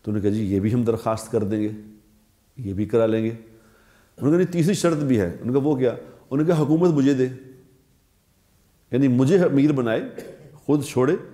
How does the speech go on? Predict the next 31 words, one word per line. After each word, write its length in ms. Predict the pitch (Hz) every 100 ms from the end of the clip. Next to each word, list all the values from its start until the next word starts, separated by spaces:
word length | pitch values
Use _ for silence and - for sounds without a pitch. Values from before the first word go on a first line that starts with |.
| - - 123
مجھے 220 | 156 165
امیر 200 | 139 135
المومنین 420 | 131 117 117 107
بنائے۔" 220 | 104 90 - - _ _ _ _ _ _ _ _ _ _ _ _ _ _ _ -
مرتد 600 | 113 131 139 139 160 156
سے 140 | 196 120
واپس 340 | 104 131 -
آنے 200 | 120 110
کی 120 | 107
شرطیں 340 | 127 113 95 120
سن 160 | 104
لو۔ 160 | 90 - - - _ _ _ _ _ _ _ _ _ _ _ _ _ _ _ _ _ _
تو 100 | 123
انہوں 140 | 135
نے 20 |
کہا، 180 | 139 147
"جی 80 | 151
یہ 160 | 107 147
بات 340 | 120 113 -
تو 80 | 104
مشورے 380 | 95 101 104 110
کی 180 | 117
ہے، 160 | 110 113 - - _ _ _ _
یہ 180 | 98 110
بات 300 | 104 104 104
تو 60 | 101
مشورے 420 | 95 98 107 104
کی 200 | 110 104
ہے، 120 | 107
یہ 200 | 101 104
ہم 160 | 104